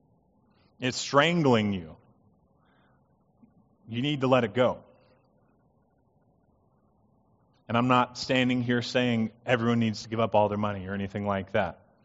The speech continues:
Some of us just need to serve Jesus, work your job, make your money, but don't serve your job, don't serve money. Don't trade your joy for mammon. Paul made tents to earn a living. And his job was what he did to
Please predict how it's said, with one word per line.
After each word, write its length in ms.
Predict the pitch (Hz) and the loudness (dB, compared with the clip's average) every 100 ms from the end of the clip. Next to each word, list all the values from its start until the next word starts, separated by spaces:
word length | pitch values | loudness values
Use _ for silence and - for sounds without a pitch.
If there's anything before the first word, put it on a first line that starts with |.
| _ _ _ | _ _ _
Some 200 | - 127 | -6 0
of 120 | 143 151 | 4 4
us 120 | 131 | 2
just 260 | 139 123 | 0 -2
need 180 | 131 131 | 0 0
to 60 | 120 | -2
serve 340 | - 135 135 | 0 2 2
Jesus, 420 | 117 123 127 131 | 2 0 0 -4
work 300 | - 127 139 | 0 2 2
your 100 | 143 | -2
job, 380 | 127 123 123 127 | 2 4 6 4
make 320 | 117 131 135 | 4 0 0
your 80 | 139 | 0
money, 360 | 135 127 131 151 - _ _ _ _ _ _ _ _ - | 0 0 -2 -8 -16 _ _ _ _ _ _ _ _ -8
but 120 | 117 | 2
don't 200 | 139 143 | 4 4
serve 340 | - 160 156 | 4 4 6
your 120 | 120 113 | 2 0
job, 340 | 110 110 98 | 2 2 2
don't 220 | 123 127 | 0 -2
serve 420 | - 143 151 151 | 0 4 6 4
money. 380 | 117 107 92 87 - _ _ _ _ _ _ | 2 0 -2 -10 -18 _ _ _ _ _ _
Don't 220 | 127 131 | -2 -2
trade 340 | - 131 131 | 0 2 2
your 140 | 117 123 | 0 -2
joy 340 | 107 120 123 | 0 2 2
for 160 | 113 113 | 2 -2
mammon. 480 | 110 123 120 92 - - _ _ _ _ _ _ _ | 0 0 -2 -4 -10 -20 _ _ _ _ _ _ _
Paul 240 | - 139 143 | 6 8 8
made 320 | 143 139 123 | 6 2 0
tents 500 | - 165 123 - - - _ _ - | 0 0 -2 -10 -14 -18 _ _ -6
to 80 | |
earn 160 | 131 120 | 0 0
a 40 | |
living. 340 | 113 110 95 87 - _ _ _ _ _ _ _ _ _ _ _ | 2 0 -2 -10 -20 _ _ _ _ _ _ _ _ _ _ _
And 80 | 120 | -6
his 160 | 110 107 | -4 -2
job 260 | 104 104 | 0 0
was 140 | 120 107 | -2 -4
what 140 | 107 | -6
he 80 | 117 | -6
did 260 | 107 110 | -6 -8
to 220 | 143 123 | -6 -8